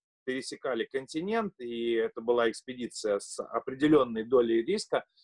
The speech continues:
то на Первом канале не ставили этот фильм, э, в эфир, пока мы не вернёмся.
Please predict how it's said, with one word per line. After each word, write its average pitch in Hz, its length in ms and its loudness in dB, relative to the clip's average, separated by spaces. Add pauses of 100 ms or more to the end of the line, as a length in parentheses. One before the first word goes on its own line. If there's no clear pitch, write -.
(240)
то 123 440 4
на 127 160 -8
Первом 139 280 -4
канале 170 480 -4
не 147 220 -6
ставили 107 500 -2
этот 113 260 -6
фильм, 202 400 -6 (460)
э, 101 40 -4
в 107 220 2
эфир, 120 380 -4
пока 139 260 2
мы 139 160 -2
не 131 140 -6
вернёмся. 104 540 -2